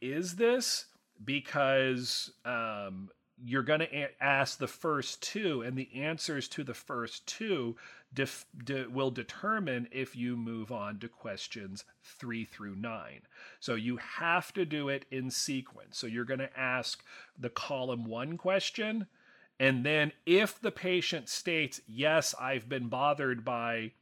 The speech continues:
whatever the sym-, whatever the symptom is," then you're gonna ask, "Okay, how often?" And that's when they'll provide you the, the number of days. If they haven't been bothered by it, you state no,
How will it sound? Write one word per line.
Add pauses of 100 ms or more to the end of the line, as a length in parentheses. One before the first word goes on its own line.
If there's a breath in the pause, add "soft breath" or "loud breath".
(400)
whatever
the
sym-,
whatever
the
symptom
is," (200 soft breath)
then
you're
gonna
ask,
"Okay, (200)
how
often?" (560 loud breath)
And
that's
when
they'll
provide
you (160)
the,
the
number
of
days.
If
they
haven't
been
bothered
by
it, (420 soft breath)
you
state
no,